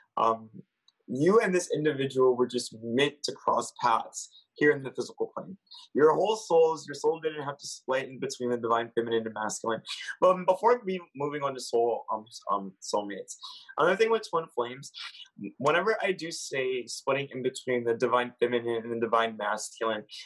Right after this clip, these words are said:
I'm talking about energies and polarities. Um, when we talk about polarities, especially in astrology, polarities means,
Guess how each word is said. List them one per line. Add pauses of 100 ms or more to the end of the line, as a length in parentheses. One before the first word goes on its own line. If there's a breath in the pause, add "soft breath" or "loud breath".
(120)
I'm
talking
about (140)
energies (300 loud breath)
and (100)
polarities. (420 loud breath)
Um,
when
we
talk
about
polarities,
especially
in
astrology, (340 loud breath)
polarities
means,